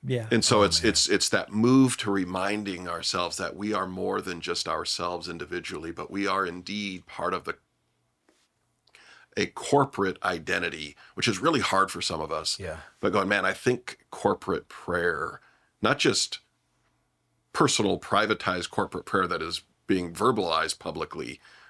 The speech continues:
Speaker 2: but actually having a representative praying on behalf of the totality of us."
Speaker 1: Yeah.
Speaker 2: That's,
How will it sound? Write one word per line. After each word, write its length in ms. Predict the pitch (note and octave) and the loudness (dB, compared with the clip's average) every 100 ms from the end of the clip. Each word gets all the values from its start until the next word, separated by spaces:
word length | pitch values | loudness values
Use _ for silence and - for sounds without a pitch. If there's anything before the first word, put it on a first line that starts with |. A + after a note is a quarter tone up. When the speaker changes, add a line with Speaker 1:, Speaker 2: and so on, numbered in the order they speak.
| - | -4
Speaker 2:
but 120 | G2 | 2
actually 340 | G#2 - G2+ D#2+ | 2 2 0 0
having 380 | - F#2+ F#2 D#2+ | -4 -4 -2 -4
a 80 | |
representative 760 | E2+ F#2+ - - F#2+ F2 E2+ - | -2 -2 -2 -4 -2 -2 -4 -6
praying 320 | - F#2 F2+ | -2 -2 0
on 120 | F2 | -4
behalf 560 | D#2+ - - F#2+ F2 - | -4 -8 -2 0 0 -2
of 400 | F2 D2+ - - _ _ _ | -8 -8 -12 -12 _ _ _
the 140 | E2 E2 | -4 -2
totality 640 | F2 - F#2 G#2 G2+ D2+ | -4 -4 0 2 0 -2
of 160 | D#2 D2 | -6 -4
us." 300 | D2+ F3+ G#3+ | -4 -2 -6
Speaker 1:
Yeah. 60 | F3 _ _ _ _ _ _ _ _ | -12 _ _ _ _ _ _ _ _
Speaker 2:
That's, 260 | G2 A2+ | -4 -4